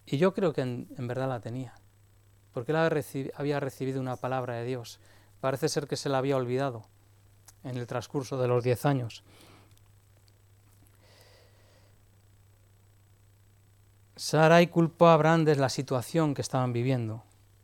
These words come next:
porque aún ella se había ido, porque ella quería tener ese hijo de Abraham por medio de su sierva, pero Sarai huyó, se fue. El de, el de que le debía de haber dicho Abraham a su esposa,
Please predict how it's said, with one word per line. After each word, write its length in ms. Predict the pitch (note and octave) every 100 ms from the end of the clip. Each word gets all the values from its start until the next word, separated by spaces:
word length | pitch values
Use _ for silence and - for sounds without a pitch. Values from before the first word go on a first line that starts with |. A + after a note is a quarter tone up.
| _ _ _ _ _
porque 220 | - A#2+ C3+
aún 220 | C#3+ D3+
ella 240 | D3+ E3+
se 140 | - C3+
había 260 | C3 C3
ido, 300 | F3+ E3 A#2 - _ - - -
porque 260 | C#3 A#2 D3
ella 200 | F3+ G3
quería 320 | F3 F3+ E3
tener 240 | D#3+ D#3
ese 240 | D3 - C#3+
hijo 220 | C#3 C3+
de 80 | B2+
Abraham 400 | A#2+ D3 D#3 D3 - - -
por 100 | A#2
medio 180 | B2+ C3+
de 60 | C3
su 140 | A#2+
sierva, 380 | - D3 A#2+ -
pero 180 | B2+ A#2+
Sarai 420 | C#3 D3+ F#3 G3
huyó, 460 | - D3+ C3 G3+ - - - -
se 180 | - B2
fue. 340 | - D3+ B2 - - - _ - - - - - - - - - - - _ - _ - - - - _ _ _ _ _ _ -
El 200 | C#3+ C#3
de, 320 | C#3+ C#3+ D3 C#3+
el 120 | D3
de 120 | D3+
que 100 | D#3+
le 140 | D#3+
debía 440 | D3+ D3+ D3+ D3 C#3+
de 80 | C#3
haber 180 | C#3
dicho 260 | C3+ C#3 -
Abraham 220 | C3+ C#3
a 60 | C3+
su 120 | -
esposa, 560 | B2 - C#3 - A#2